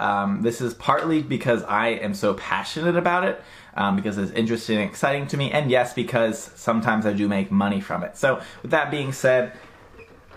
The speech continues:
here is my new product, okay? Um, it might look backwards on the camera, actually, I'm not sure, but these are bamboo-like plates, and you can see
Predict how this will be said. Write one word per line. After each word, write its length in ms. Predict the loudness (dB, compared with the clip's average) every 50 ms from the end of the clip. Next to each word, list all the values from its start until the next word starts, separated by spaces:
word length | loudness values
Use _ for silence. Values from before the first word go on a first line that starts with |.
| -4
here 200 | 0 4 4 4
is 320 | 4 4 2 2 0 0 2
my 220 | 2 4 4 4
new 340 | 4 6 6 6 4 2 0
product, 640 | 0 0 2 2 4 4 4 2 0 -2 -6 -8 -6 -4
okay? 480 | -4 -2 0 4 4 4 4 2 0 0 0
Um, 440 | 2 2 2 2 2 2 0 0 -2 0
it 60 | 0
might 180 | 0 2 2 2
look 180 | 2 2 2
backwards 500 | 2 2 0 0 0 2 2 2 2 2
on 140 | 0 -2 -2
the 80 | -4 -4
camera, 400 | -4 -2 0 2 2 2 2 2
actually, 460 | 0 -2 -2 -4 -2 0 2 2 2
I'm 100 | 2 0
not 200 | -2 -2 -4 -6
sure, 520 | -8 -4 0 2 2 4 4 2 2 2 0
but 280 | 0 2 2 0 -2 -6 -16 -20 -18 _ -2
these 260 | 2 4 4 4 2
are 640 | 2 2 2 4 4 4 4 4 4 4 2 0 -6 -16 -20 -20 -20 -20 -20 -20 _ -20 -20 _ -20 _ _ -20 -16 _ -10 -10 -6
bamboo-like 1040 | -2 0 2 2 2 2 2 2 2 2 2 2 2 4 4 4 4 2 -2 -4 -10
plates, 760 | -8 -4 0 2 2 2 0 -2 -4 -6 -8 -8 -10 -14 -16 -18 -20 _ _ 0
and 280 | 2 4 4 4 4
you 60 | 4
can 180 | 2 2 0 0
see 440 | 0 0 2 2 4 6 6 4